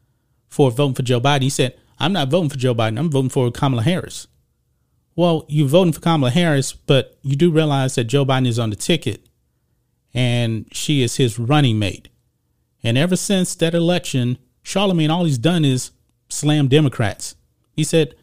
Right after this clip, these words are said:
"Black people don't trust, uh, Democrats. They haven't done nothing." But you know what? I bet you Charlemagne still goes out this November, and he's probably gonna vote for a Democrat. Charlemagne the God has given you every reason not to vote Democrat,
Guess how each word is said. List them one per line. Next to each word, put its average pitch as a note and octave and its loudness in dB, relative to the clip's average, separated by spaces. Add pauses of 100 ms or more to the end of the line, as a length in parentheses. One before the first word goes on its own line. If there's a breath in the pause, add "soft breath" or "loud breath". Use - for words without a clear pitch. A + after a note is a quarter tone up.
(440)
"Black B2 -4
people C#3+ -2
don't C#3 0
trust, D3 -2
uh, C#3 0
Democrats. C3+ 0
They C3+ -4
haven't C3+ 0
done C#3 2
nothing." A2 -4
But C#3+ 0
you D#3+ 0
know E3+ 2
what? F#3 0
I D3 0
bet D3 -2
you G2+ -8 (720)
Charlemagne C#3+ 0
still G3+ 0
goes F#3+ 0
out C3 -2 (1500)
this D#3 0
November, C3 0 (380)
and D#3 4
he's C#3+ 4
probably D#3+ 2
gonna C#3+ 4
vote C3 2
for C3+ -2
a B2+ 4
Democrat. A2 -2
Charlemagne F#3+ 4
the D3+ 0
God D3 2
has B2+ -2
given C#3 2
you A#2+ -2
every F#3 2
reason D3 0 (320)
not D#3+ -2
to D#3 -2
vote C#3 2
Democrat, C#3 0